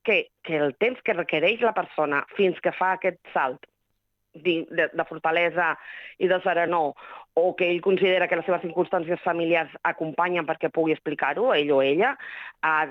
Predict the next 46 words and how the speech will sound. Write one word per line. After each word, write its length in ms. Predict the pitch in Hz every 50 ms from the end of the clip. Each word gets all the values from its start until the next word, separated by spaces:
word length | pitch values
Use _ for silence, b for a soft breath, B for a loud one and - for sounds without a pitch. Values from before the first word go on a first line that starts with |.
| - _ _ _ _ _ _ - - _ _ _ _ _ _ _ _ -
a 120 | 202 180
vegades 380 | 180 156 160 170 175 208 226 226 190 156
és 40 | 165
més 240 | 170 180 196 208 170 160
llarg 300 | 160 151 135 139 143 170
del 100 | 208 190 -
que 80 | 196
ens 120 | 165 - -
puguem 280 | - 143 139 156 147 160 208
imaginar. 460 | 233 208 175 - 151 147 165 190 170
O 80 | 139 151
sigui, 140 | 165 160 160
hi 40 | 180
ha 60 | 196 220
hagut 220 | 214 208 185 -
persones 400 | 180 165 - 160 147 151 170 170
que 80 | - 226 196
ens 100 | 165 165
han 120 | 147 151 160
explicat 560 | 160 - - 208 190 180 - 160 165 196 - B B B B B B B
que 120 | - 180 165
no 80 | 160 156 -
s'han 160 | 208 226 233
atrevit 320 | 220 202 175 175 170 175
a 80 | 165 139 160 - -
explicar 420 | 160 - - 165 151 - 156 156 - -
el 120 | 180 165 -
que 120 | - 170
els 80 | 156 143
hi 80 | 156
va 120 | 156 147 -
passar 200 | 156 - 202 190
a 100 | 175 156
l'escola 520 | 143 - - - 160 151 147 143 139 135 -
quan 200 | - 160 147 151
van 120 | 151 156 165 170
abusar 300 | 190 180 160 175 156 147
d'ells, 280 | 139 156 208 254 254 - B B B B B -
fins 160 | 180 170 -
que 120 | - 170 156
no 80 | 156
s'han 200 | 156 - 220 185
mort 200 | 165 175 - - - -
els 200 | - 147 - - 226
seus 240 | 247 254 208 - - -
pares. 280 | 139 127 135 - -